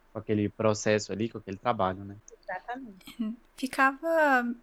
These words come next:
Speaker 3: meio nebuloso isso há um tempo atrás, em relação às políticas públicas, porque havia uma dificuldade desse psicólogo, dessa psicóloga,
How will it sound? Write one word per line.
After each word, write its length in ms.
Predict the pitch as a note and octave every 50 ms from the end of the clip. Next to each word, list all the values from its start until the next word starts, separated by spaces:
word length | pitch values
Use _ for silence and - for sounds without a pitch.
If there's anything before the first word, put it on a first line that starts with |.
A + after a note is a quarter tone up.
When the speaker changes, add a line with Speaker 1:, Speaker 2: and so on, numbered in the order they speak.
| _ _
Speaker 3:
meio 300 | B3 A#3+ A#3 A#3+ A#3+ B3+
nebuloso 840 | A#3+ A#3+ B3 A#3 A3+ B3 A#3+ A3+ A3 G#3+ G#3+ G#3+ A3 G#3+ G#3+ A3 G#3+
isso 580 | G#3 G#3 G3+ G3+ - - - A#3 G#3+ G3+ G#3+ - _ _ - - - - - _ _ _
há 140 | - G3+ G3+
um 120 | G3 G3+
tempo 280 | - - G3 G3 - G#3
atrás, 800 | G3 G3+ - - B3+ C#4 C#4+ A#3+ G#3 G#3+ G#3 - - - - - - _ _ _ _ - - - - _ - C#4 A#3+ - _ _ _ - - - -
em 120 | - A3 G#3
relação 720 | G3+ A3+ G#3+ G#3+ G#3+ G#3+ - - - A3+ G#3+ G#3+ G#3+ G#3
às 180 | G#3 G#3+ G#3+ -
políticas 520 | - A#3 G#3+ G#3 G3+ - - G#3+ G3+ - -
públicas, 680 | - C4+ C4+ A3+ G#3 G#3 G#3 - - G#3 G#3+ - - - - - - - - - - - _ _ _ _ _
porque 1040 | - A#3+ A3 - - - _ - - A#3+ A#3 A3+ A3+ A3+ A3+ A3 A3 A3 - - - - - - - _ _ - -
havia 380 | - G#3+ G#3+ G#3 A3 B3+ C#4+ D#4+
uma 140 | E4 D#4+ C4
dificuldade 1120 | C4+ - - - A#3+ A#3+ - A#3+ A3 G3 G3+ F#3 F3+ F#3+ G3 F#3+ F#3+ G3+ F#3 F3+ F#3 F#3 - _ _
desse 520 | A3 - - - - G#3 G#3 G#3 - - G#3
psicólogo, 880 | - - - - G#3 - - G#3 G3 G#3 A3 A3+ A3 G#3 G3+ G3+ G#3
dessa 240 | G3 G3 G3 - G3+
psicóloga, 760 | - - - A3+ - - - G#3 G3+ G3+ G#3+ G#3+ G#3+ G#3+ G#3